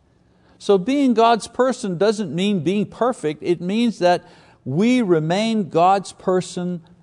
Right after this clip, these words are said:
despite our successes and despite our failures. Being God pers-, God's person also means that we are reliant on God. Hezekiah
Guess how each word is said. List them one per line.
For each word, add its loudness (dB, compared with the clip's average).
despite -4
our 2
successes -6
and -6
despite -8
our -8
failures. -8
Being 0
God 2
pers-, -4
God's 0
person -6
also -2
means -6
that -2
we 0
are 0
reliant -4
on -6
God. -8
Hezekiah 0